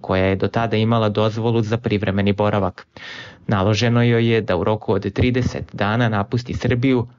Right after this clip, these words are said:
pod obrazloženjem da predstavlja neprihvatljiv bezbednosni rizik. Ipak, nakon medijske kampanje i peticije koju su pokrenuli građani, mup je usvojio njenu žalbu i odobrio joj privremeni boravak.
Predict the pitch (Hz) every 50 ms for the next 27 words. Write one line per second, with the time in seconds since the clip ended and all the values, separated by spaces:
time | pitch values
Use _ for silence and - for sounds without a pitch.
0 | _ _ _ - - - 151 156 131 143 113 117 113 - 107 104 98 104 110 110
1 | 117 127 131 127 110 123 117 - - 107 107 - - - 131 120 123 113 110 -
2 | - _ - - - 123 123 117 120 123 117 104 - - 120 120 120 - 123 120
3 | 104 104 104 92 - - 95 92 - 98 98 95 - 104 104 101 95 87 - -
4 | 85 - - - - - - - - - - - - - - 123 127 123 139 -
5 | - 120 101 95 - - 101 104 104 104 107 110 123 123 120 - 98 - - 101
6 | 104 101 117 120 123 123 127 117 107 90 - - - 90 87 - - 113 110 -
7 | 131 127 - - - 95 85 - - 90 92 95 - - - - 101 - 123 117
8 | 120 117 107 101 - - 110 110 117 123 123 139 139 135 123 123 - - - _
9 | _ - 151 156 135 131 131 113 107 - - - 123 123 131 127 117 107 107 107
10 | 104 98 - - - 101 101 104 117 123 127 123 135 135 - - - 147 147 139
11 | 120 123 110 107 107 117 123 120 117 113 113 113 113 110 - - - 104 101 104
12 | 104 98 95 98 98 98 92 98 95 98 98 101 98 95 - - -